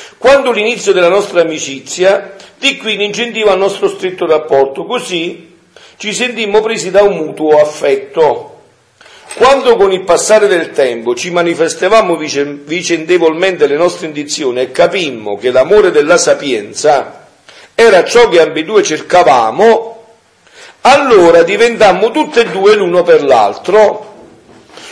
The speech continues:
compagni, commensali, fratelli. Aspiravamo a un medesimo bene e coltivavamo ogni giorno più fervidamente e intimamente il nostro comune ideale.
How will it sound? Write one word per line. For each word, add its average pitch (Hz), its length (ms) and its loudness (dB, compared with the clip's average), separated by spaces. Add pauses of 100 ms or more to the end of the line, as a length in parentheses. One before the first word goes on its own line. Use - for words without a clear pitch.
(100)
compagni, 202 760 2
commensali, 165 840 2
fratelli. 120 1120 -2 (1200)
Aspiravamo 233 720 2
a 196 60 4
un 190 80 0
medesimo 226 640 0
bene 214 560 0
e 226 160 0
coltivavamo 233 720 2
ogni 233 260 0
giorno 170 380 2
più 226 160 -10
fervidamente 190 960 0
e 240 60 -2
intimamente 196 800 0
il 170 100 2
nostro 156 460 0
comune 135 460 -4
ideale. 123 1000 2